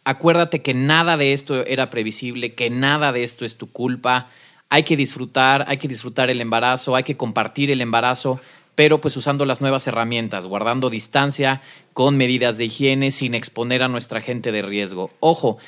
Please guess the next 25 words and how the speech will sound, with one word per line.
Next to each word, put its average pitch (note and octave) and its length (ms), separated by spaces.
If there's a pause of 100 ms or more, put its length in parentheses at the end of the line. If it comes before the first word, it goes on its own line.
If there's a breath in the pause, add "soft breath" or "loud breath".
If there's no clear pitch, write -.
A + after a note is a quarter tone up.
(180 loud breath)
sí - 240
recomendamos C#3+ 760
un D3+ 140
evento C#3 380
obstétrico, C#3 600
es B2+ 60
decir, B2 280
parto B2+ 320
cesárea B2 560 (400 loud breath)
en, C3 320
en D3 180
hospital, C3 540
en B2 100
donde A2+ 240
no C#3 320
estés C#3+ 320
más C3+ 160
de C#3 60
veinticuatro B2 640
horas A#2 240
de A2 80
hospitalización, A2 840
pero C#3 180
tampoco D3 440
menos, E3 580